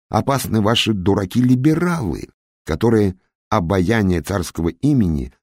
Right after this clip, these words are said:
вымазывают в грязи прозападных идей. А когда они раскачают народ,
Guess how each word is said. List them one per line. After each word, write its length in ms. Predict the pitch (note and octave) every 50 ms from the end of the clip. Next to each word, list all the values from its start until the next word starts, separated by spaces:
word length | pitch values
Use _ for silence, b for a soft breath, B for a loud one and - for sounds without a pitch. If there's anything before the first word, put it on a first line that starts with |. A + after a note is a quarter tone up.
| _
вымазывают 640 | - D2+ F2+ F#2 F#2 G2+ A2 G2 F2 F#2+ G2 F2 D2
в 60 | E2+
грязи 480 | D#2+ F2 F2+ F2+ D2+ D#2+ G#2 A2 G#2 F#2+ - _
прозападных 840 | - F#2+ G2+ G#2 F#2 D2+ F#2+ A#2 A2 - - G2+ F#2 G2+ A2+ G#2 - -
идей. 460 | A2 A2+ A2+ A#2+ F#2+ C#2+ B1 - - _ _ _ _ _ _ _
А 100 | - F2+
когда 180 | - F2+ F2 F2+
они 140 | F#2 F#2 F2
раскачают 640 | D#2+ E2 D#2 - - - - - D#2+ F#2 F2 D2 C#2
народ, 880 | C#2+ C2+ C2+ B1+ D#2 A2+ D3+ E3+ E3+ D#3+ D3 C3+ B2 F2+ C#2+ - -